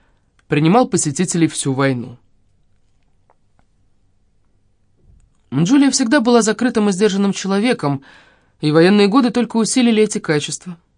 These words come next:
Жизнь была тяжела, причин для радости было мало. Она любила мать,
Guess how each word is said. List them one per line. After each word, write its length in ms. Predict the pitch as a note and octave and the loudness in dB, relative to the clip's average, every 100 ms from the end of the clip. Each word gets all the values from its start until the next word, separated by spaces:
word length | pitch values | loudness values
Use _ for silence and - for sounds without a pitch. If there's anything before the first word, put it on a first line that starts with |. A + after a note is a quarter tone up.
| _ _ _ _ _ _ _ _ - | _ _ _ _ _ _ _ _ -6
Жизнь 320 | F#3 C4+ F#3 | 0 2 2
была 220 | D3+ D3 | 2 0
тяжела, 500 | C#3+ D#3+ F3 A3 C4+ C4+ _ _ _ _ _ _ _ - | 0 -2 0 0 0 -4 _ _ _ _ _ _ _ -6
причин 300 | E3 A3+ G3+ | -2 0 2
для 160 | F3 | 4
радости 320 | F3 C#3+ - | 2 0 -4
было 240 | C#3 D3 D3 | -2 0 2
мало. 480 | F3 A#3 B3+ A#3+ A#3 _ _ _ _ _ _ _ _ _ _ _ _ _ _ _ | 4 4 2 -2 -8 _ _ _ _ _ _ _ _ _ _ _ _ _ _ _
Она 200 | F3 B3 | 0 2
любила 300 | D4+ B3 C#4 | 4 4 4
мать, 460 | B3+ C4 F#3 - | 4 4 2 0